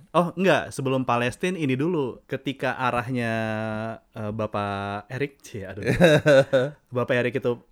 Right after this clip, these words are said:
Speaker 1: eh, di iniin jadi cawapres
Speaker 2: Aha.
Speaker 1: gitu. Terus ternyata momentumnya berubah.
Speaker 2: Aha.
Speaker 1: Dia, eh, beliau mengarah ke, eh, apa, ketua umum.
Speaker 2: Ya, ya.
Speaker 1: Iya kan, ketua umum.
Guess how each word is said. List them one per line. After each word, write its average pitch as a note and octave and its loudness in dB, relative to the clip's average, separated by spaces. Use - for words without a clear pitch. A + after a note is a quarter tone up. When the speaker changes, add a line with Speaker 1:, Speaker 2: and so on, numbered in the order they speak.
Speaker 1:
eh, A#2 -2
di A2 -4
iniin B2+ -4
jadi A2 -2
cawapres G#2 -6
Speaker 2:
Aha. G#2+ 0
Speaker 1:
gitu. G#2+ -2
Terus C3+ -6
ternyata A#2 -4
momentumnya C3 -2
berubah. A2+ -6
Speaker 2:
Aha. G#2 -6
Speaker 1:
Dia, A#2+ -6
eh, A#2 -10
beliau A#2+ -2
mengarah A2+ -6
ke, G2 -12
eh, G#2 -12
apa, B2+ -8
ketua A#2 -2
umum. G#2 -6
Speaker 2:
Ya, G#2 0
ya. F2+ -2
Speaker 1:
Iya F#2 -6
kan, G2 -10
ketua G2 -12
umum. F2 -12